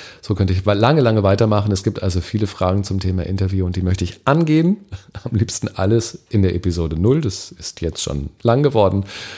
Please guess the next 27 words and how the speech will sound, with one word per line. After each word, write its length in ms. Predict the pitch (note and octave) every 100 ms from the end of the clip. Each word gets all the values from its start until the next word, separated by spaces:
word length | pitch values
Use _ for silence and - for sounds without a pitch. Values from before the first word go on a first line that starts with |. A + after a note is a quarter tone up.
| -
So 120 | G#2
lang 220 | D#2+ D2+
wollte 220 | F2 A2
ich 80 | G2
gar 160 | G2+ E2
nicht. 180 | E2+ F2
Ich 160 | -
hoffe, 180 | D#2+ E2+
dass 160 | F2 -
du 100 | -
noch 100 | -
bei 180 | F#2 G2
mir 140 | G2+
bist. 640 | G2 - D#3+ - - - D4
<laughs> 120 | -
Wenn 180 | - G#2
ja, 180 | A2+ A2+
danke 280 | A2+ A#2+ C3+
ich 80 | -
dir. 120 | F2+
Ich 120 | -
bin 100 | G2+
jetzt 160 | F2+ E2+
auch 80 |
gleich 180 | E2 D2
zu 140 | - -
Ende. 180 | C#2+